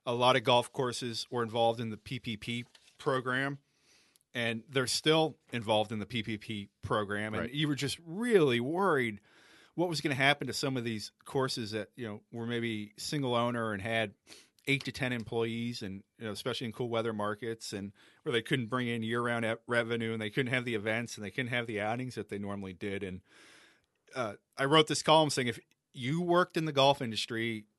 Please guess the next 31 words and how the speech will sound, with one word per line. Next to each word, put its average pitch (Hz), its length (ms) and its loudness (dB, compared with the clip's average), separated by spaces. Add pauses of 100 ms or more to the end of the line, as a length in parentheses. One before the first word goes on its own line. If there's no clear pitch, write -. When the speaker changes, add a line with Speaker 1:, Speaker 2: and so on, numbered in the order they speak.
Speaker 1:
you 117 80 -6
know, 101 120 -6 (120)
go 139 160 6
support. 151 380 -4 (120)
Eh, 143 180 2
eh, 170 100 -2 (340)
remember 180 360 4 (120)
last 156 240 4
spring, 151 200 0
everybody 143 220 0
was 120 100 -4
like, 107 140 -2
"Go 135 120 4
support 143 320 -2
your 131 100 -2
local 120 280 -2
restaurant, 101 520 -4
go 113 200 2
support 113 540 -2
your 107 340 -2 (600)
local 127 280 6
car 117 300 2
wash, 87 280 -6
whatever, 143 280 6
whatever 143 320 4
the 98 60 -4
business 90 420 -10
is, 104 140 -12
support 113 320 -2
your 123 100 -2
local 117 360 -4